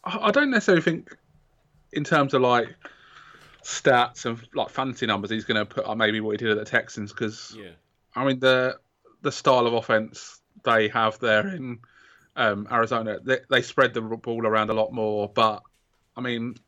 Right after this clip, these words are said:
Speaker 1: he's always gonna get his share.
Speaker 2: Yeah.
Speaker 1: I mean, he, he, look at the numbers he produced with, like, players like Ryan Mallett and,
Speaker 2: <laughs>
Speaker 1: um,
Speaker 2: Yeah.
Speaker 1: who else, who else has they had there over the years? Absolute bum quarterbacks,
Speaker 2: Brock
Speaker 1: basically, haven't
Speaker 2: Osweiler,
Speaker 1: they?
Speaker 2: maybe?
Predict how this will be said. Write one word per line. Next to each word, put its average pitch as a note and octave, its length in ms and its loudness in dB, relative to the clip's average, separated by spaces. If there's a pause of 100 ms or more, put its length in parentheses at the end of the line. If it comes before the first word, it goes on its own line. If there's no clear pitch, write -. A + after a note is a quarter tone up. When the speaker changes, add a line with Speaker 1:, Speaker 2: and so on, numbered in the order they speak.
(100)
Speaker 1:
he's C#3 180 -4
always G#2+ 500 2
gonna G2+ 180 -2
get G2 160 -2
his A2 140 -4
share. F#2+ 360 -4
Speaker 2:
Yeah. D#2 60 -16 (560)
Speaker 1:
I C3 60 -2
mean, B2 280 4
he, D3+ 60 4 (120)
he, A#2+ 100 -2 (280)
look E3 280 2
at C3+ 120 4
the C3 120 4
numbers A#2+ 340 2
he A2+ 100 2
produced A2 320 0
with, G#2+ 260 2
like, G#2+ 280 4 (240)
players A2 220 0
like A2 120 0 (100)
Ryan A2 440 4
Mallett G#2 520 2
and, F#2+ 420 -8 (280)
Speaker 2:
<laughs> - 280 -20
Speaker 1:
um, G2+ 720 -2 (540)
Speaker 2:
Yeah. A2 160 -10
Speaker 1:
who E3+ 80 -4
else, - 300 -6 (180)
who D3 140 0
else A#2 220 2
has G#2 140 -2
they G2+ 120 2
had G2+ 160 0
there G2+ 160 0
over G2 120 0
the G2 80 -2
years? G2 360 -2 (280)
Absolute A2+ 420 -2
bum G#2 300 0
quarterbacks, G2 480 -4
Speaker 2:
Brock G2+ 160 0
Speaker 1:
basically, G2 300 -2
haven't G2+ 180 0
Speaker 2:
Osweiler, F#2+ 220 -4
Speaker 1:
they? G#2+ 60 -20
Speaker 2:
maybe? A#2 80 -20